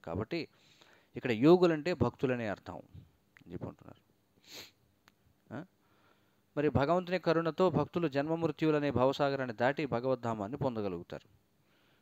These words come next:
అంటే భగవంతుడికి మరొకరి అనుగ్రహం యొక్క అవసరం ఉందా? చూడండి, అంటే ఇప్పుడు చతుష్కుమారులు చెప్తున్నారు, "నువ్వేమన్నావు ఇప్పటి వరకు,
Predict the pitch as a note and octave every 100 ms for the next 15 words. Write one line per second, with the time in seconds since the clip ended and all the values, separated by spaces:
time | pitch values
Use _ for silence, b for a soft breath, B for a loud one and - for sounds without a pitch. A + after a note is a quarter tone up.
0 | _ F#2+ B2 F3 G#3 - _ _ _ _
1 | _ - - A#2+ F3 G3+ F#3+ F#3+ F#3 F3
2 | D#3 E3+ E3 F3 D#3 E3 D#3+ E3+ E3 E3
3 | - C#3+ C#3+ D3 C#3 C3+ C#3+ E3+ - -
4 | G2+ - - - _ _ _ _ _ _
5 | _ _ _ _ b b b b _ _
6 | - - - D3 D3 D3+ D3 C#3+ - D3
7 | F3+ - F#3 F3 E3+ D3+ - D3+ A#2+ A2+
8 | B2+ C3+ D3 E3 E3+ E3 C#3+ D#3 D#3+ D3+
9 | E3+